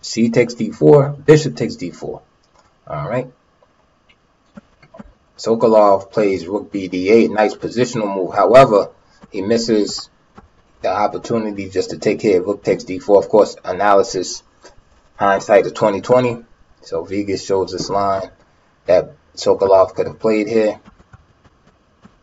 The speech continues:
where he picks up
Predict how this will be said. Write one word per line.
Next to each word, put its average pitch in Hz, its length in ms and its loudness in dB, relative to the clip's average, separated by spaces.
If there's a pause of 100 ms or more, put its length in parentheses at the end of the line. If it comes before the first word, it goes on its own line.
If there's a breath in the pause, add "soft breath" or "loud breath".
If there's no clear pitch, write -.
(1700)
where 90 160 0
he - 100 -2
picks 101 300 -4
up 85 240 2